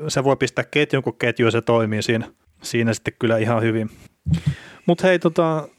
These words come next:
me ei valitettavasti nähdä Ottavaa nyt pudotuspeleissä. Puhuin muuten niinku myös sun puolesta, mutta mä ainakaan näe pudotuspeleissä, niin, niin, niin mennäänkö me eteenpäin tuonne Vancouver Canucksiin?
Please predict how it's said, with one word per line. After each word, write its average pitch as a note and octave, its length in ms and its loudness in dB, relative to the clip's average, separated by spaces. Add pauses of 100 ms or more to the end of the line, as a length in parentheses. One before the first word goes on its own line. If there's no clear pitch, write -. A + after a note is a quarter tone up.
(260)
me E3+ 140 4
ei F3 80 2
valitettavasti C#3+ 580 0
nähdä C3 240 2
Ottavaa A#2+ 420 -2
nyt A2+ 120 -2 (160)
pudotuspeleissä. A2 760 0 (400)
Puhuin B2+ 260 2
muuten B2 280 2
niinku A#2+ 320 2
myös C3 200 0
sun C#3+ 160 2
puolesta, A#2+ 360 0
mutta A2+ 220 -4
mä B2+ 240 0
ainakaan A2 380 -2
näe G#2+ 120 0 (100)
pudotuspeleissä, A2 680 -2
niin, B2+ 200 -10 (320)
niin, A#2+ 200 0
niin A#2 80 0
mennäänkö B2+ 320 -2
me B2 100 2
eteenpäin A2 400 0
tuonne A2 180 0
Vancouver A2 340 2
Canucksiin? A2 460 -2